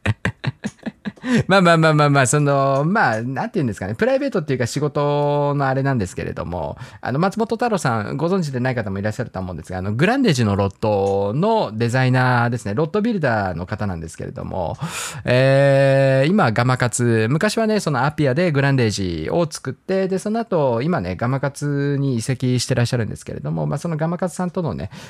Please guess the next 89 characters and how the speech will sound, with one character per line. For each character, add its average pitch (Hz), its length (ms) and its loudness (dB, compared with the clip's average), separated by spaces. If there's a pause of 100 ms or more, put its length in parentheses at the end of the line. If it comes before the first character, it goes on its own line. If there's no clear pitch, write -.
ま - 200 -2
あ、 - 20 -8
打 98 120 -6
ち 104 140 -8
合 131 80 -2
わ 165 40 -2
せ 208 120 -4
っ - 20 -2
て 214 160 -4
い 220 40 0
う 202 100 -2
か、 110 160 0
な 110 100 0
ん - 20 -2
か 107 100 -2
ご 123 140 0
挨 156 100 0
拶 165 220 -4
み 107 100 -4
た 87 100 -6
い - 40 -8
な - 60 -12
の 90 60 -12
が、 - 80 -6
ま 135 100 0
あ、 - 20 2
年 135 180 2
度 160 80 2
も 160 80 0
変 156 120 -2
わ 151 40 0
り 156 80 0
ま 165 140 -2
す - 80 -12
し、 92 160 -8
ご 104 120 -4
挨 127 80 -2
拶 107 280 -8
と 90 100 -10
い 90 40 -8
う - 20 -10
こ - 120 -12
と - 100 -10
で - 120 -12
ね、 95 180 -8 (300)
あ 123 320 2
の 123 1300 0
ー、 - 20 -4
ま 143 160 0
あ、 - 40 -2
一 104 320 -4
時 165 100 -4
間、 190 120 -2
二 185 120 0
時 190 80 -4
間 202 120 -2
ぐ 240 100 -4
ら 240 80 -6
い 165 40 -6
か 120 80 -4
な、 110 120 -4
お 113 60 -4
話 113 220 -4
し - 20 -10
さ 127 80 -6
せ 131 100 -4
て 123 100 -4
い 123 60 -6
た 127 100 -4
だ 127 80 -4
い 127 40 -6
た 131 100 -6
ん 120 60 -4
で 95 80 -6
す - 80 -16
け - 100 -10
れ - 80 -12
ど - 140 -12
も、 - 300 -12 (560)
ま 262 760 2
あ、 - 40 0
緊 170 220 0
張 135 160 0
し 127 100 -4
ま 120 80 0
し - 60 -4
た 107 80 -6
ね。 - 240 -6
本 165 160 0